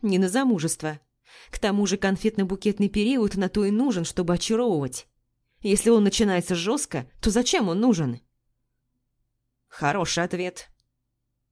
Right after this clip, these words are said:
Люберецкий хмыкнул. «Вот и дай мне возможность тебя очаровать. Приглашаю сегодня вечером на свидание».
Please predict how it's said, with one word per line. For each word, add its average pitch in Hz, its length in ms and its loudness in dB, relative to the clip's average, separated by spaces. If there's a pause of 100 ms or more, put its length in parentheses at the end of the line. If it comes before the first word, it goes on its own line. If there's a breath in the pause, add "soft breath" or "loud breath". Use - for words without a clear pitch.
(280)
Люберецкий 180 600 -2
хмыкнул. 139 540 -8 (720)
«Вот 151 320 2
и 214 180 -4
дай 185 300 -2
мне 147 160 0
возможность 156 640 0
тебя 151 240 -2
очаровать. 156 680 -4 (500)
Приглашаю 156 560 0
сегодня 147 380 0
вечером 143 400 -2
на 147 100 -2
свидание». 127 640 -6